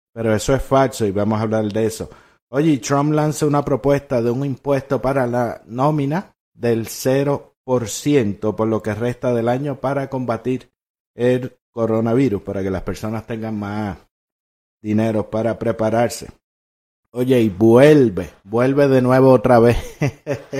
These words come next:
Sander a defender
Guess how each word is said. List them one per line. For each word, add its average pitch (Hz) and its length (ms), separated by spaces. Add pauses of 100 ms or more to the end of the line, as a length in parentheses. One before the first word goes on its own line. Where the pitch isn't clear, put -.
(1500)
Sander 135 600
a 113 100
defender 113 720